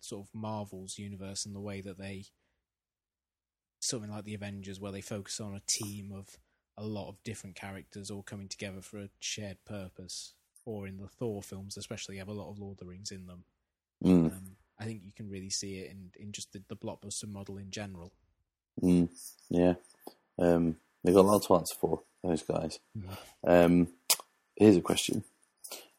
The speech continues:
Speaker 2: Um, probably the last question I'm gonna ask you today. Um, Peter Jackson, after The Hobbit and after The Lovely Bones and after King Kong, um, is it cruel or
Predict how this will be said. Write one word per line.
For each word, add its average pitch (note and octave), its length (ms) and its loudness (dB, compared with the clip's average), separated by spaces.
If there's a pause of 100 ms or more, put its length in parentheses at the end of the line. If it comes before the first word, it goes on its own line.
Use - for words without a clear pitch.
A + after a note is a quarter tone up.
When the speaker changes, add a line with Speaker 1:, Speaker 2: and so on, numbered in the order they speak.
(140)
Speaker 2:
Um, E2 320 -4 (240)
probably D#2+ 220 10
the D2+ 60 4
last D#2 260 8
question E2 260 2
I'm E2 80 2
gonna D#2+ 220 2
ask D#2 160 -6
you D#2+ 80 -2
today. E2 320 2 (500)
Um, E2+ 320 8 (340)
Peter G#2 220 8
Jackson, E2 540 4 (420)
after E2 480 2
The D2+ 140 -2
Hobbit E2 380 2 (440)
and D#2+ 240 -2
after D#2+ 380 4
The D#2+ 80 6
Lovely D#2+ 260 8
Bones D2+ 540 0 (140)
and D#2+ 140 0
after D#2 400 2
King E2 280 -2
Kong, D#2+ 300 0 (680)
um, E2+ 420 4 (640)
is G#2 140 8
it - 220 8 (480)
cruel G2 640 10
or D#2 520 4